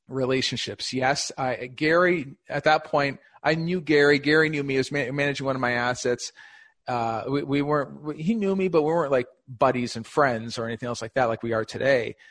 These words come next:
And, um, and then it was, of course, with, with networking,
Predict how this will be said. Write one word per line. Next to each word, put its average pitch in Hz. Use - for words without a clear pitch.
And, 143
um, 135
and 160
then 170
it -
was, 160
of 151
course, 160
with, 156
with 151
networking, 127